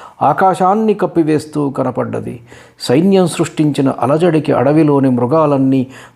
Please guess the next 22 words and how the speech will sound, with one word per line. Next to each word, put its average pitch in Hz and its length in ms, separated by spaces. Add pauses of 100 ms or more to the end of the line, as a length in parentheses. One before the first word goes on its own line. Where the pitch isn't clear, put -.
భయంతో 175 520
పరుగెత్తుతూ 156 680
వికృతంగా 170 760
అరుస్తున్నాయి. 117 840 (560)
అప్పుడు 110 320
రాముడు 147 560 (260)
లక్ష్మణునితో 147 920 (380)
అదేమిటో 160 520
చూడమని 131 460
చెప్పాడు. - 540 (560)
లక్ష్మణుడు 156 480
వెంటనే 185 460
ఒక 156 220
సాలవృక్షాన్ని 156 880
ఎక్కి 143 360
నలుదిశలా 156 600
పరికించి 139 540 (100)
చూశాడు. - 380 (640)
ఉత్తరం 175 400
వైపు 165 260
చూస్తూనే 165 580
మహోగ్రంగా, 175 960